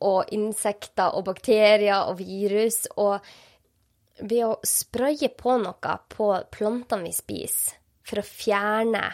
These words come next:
bakterier eller virus eller parasitter, eller, så disse stoffene spiser jo vi,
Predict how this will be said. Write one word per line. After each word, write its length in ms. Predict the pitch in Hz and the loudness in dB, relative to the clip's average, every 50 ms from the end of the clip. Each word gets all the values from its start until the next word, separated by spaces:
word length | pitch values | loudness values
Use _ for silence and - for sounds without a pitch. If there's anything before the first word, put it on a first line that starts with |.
| - _ _ _ _ - | -8 _ _ _ _ -10
bakterier 580 | 185 - - - - 202 202 202 196 196 190 190 180 | -10 -10 -10 -6 -4 -2 0 0 0 -2 -2 -4 -8
eller 160 | 185 180 180 | -8 -10 -12
virus 560 | 185 185 190 185 180 185 190 185 180 - - | -14 -14 -14 -14 -12 -12 -10 -10 -10 -10 -10
eller 120 | 175 - | -10 -10
parasitter, 1000 | - 190 185 - - - - - _ _ _ _ - - 156 - 175 - - 92 | -10 -10 -6 -4 -4 -4 -6 -8 _ _ _ _ -8 -6 -4 -4 -2 -2 -2 -4
eller, 240 | 92 95 95 95 95 - - - - - - - - - - - | -4 -6 -6 -8 -8 -10 -16 -20 -20 -20 -20 -20 -20 -20 -20 -12
så 380 | - - - - - 240 233 - - _ _ _ | -10 -8 -6 -2 0 2 2 2 -2 _ _ _
disse 440 | - 190 208 196 - 247 - 330 320 - | -14 -14 -14 -10 -6 -4 0 0 2 2
stoffene 680 | - - - 214 - - - 285 269 226 185 180 190 185 _ _ _ _ _ _ _ _ _ - | 0 -2 -4 -6 -6 -6 -2 0 0 0 0 -2 -8 -12 _ _ _ _ _ _ _ _ _ -8
spiser 480 | - - - - 254 247 220 - - - | -6 -6 -6 -4 -4 -4 -2 -4 -4 -6
jo 40 | 165 | -6
vi, 100 | 160 | -6